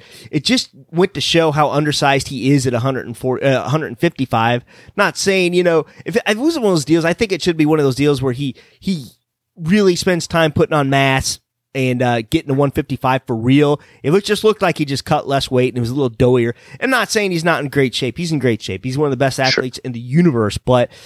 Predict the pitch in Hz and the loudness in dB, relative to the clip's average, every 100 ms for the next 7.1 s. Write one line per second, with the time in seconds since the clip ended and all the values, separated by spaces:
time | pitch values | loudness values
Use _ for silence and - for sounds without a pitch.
0 | - - - 165 165 151 151 180 311 165 | -20 -18 -2 2 2 2 0 0 -4 -4
1 | - 139 127 135 113 135 127 131 120 127 | -6 -2 0 0 0 -2 0 0 0 0
2 | 117 147 135 120 117 113 - - _ _ | -2 -4 -4 -2 -2 -2 -8 -20 _ _
3 | _ - 185 - 160 143 - - 262 302 | _ 0 0 0 -4 -6 0 2 4 4
4 | 226 131 120 135 120 110 139 127 117 117 | 4 0 -2 0 0 0 -2 -4 -4 -4
5 | 120 76 107 110 117 - 107 101 131 135 | -4 -6 -8 -6 -6 -6 -8 -4 -2 0
6 | 151 220 330 311 123 117 117 - 254 - | -2 0 0 0 -2 -4 -2 -4 -4 -8